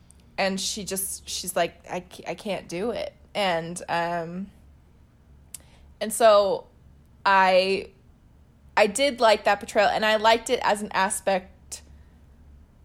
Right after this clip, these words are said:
that is thrown into the mix of falling in love, kind of this real world, big world problem that you kind of have to deal with, I think, sooner than they did. But, um,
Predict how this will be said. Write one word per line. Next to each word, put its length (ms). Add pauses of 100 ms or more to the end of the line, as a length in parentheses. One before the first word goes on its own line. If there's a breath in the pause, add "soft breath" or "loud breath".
(520)
that 260
is 220
thrown 360
into 340
the 100
mix 380
of 540 (300)
falling 380
in 120
love, 320
kind 220
of 100
this 240 (480)
real 340
world, 440
big 420 (280)
world 480
problem 500
that 160
you 120
kind 360
of 80
have 300
to 480 (500 soft breath)
deal 240
with, 220 (100)
I 120
think, 280
sooner 560
than 260
they 140
did. 560 (100)
But, 360
um, 540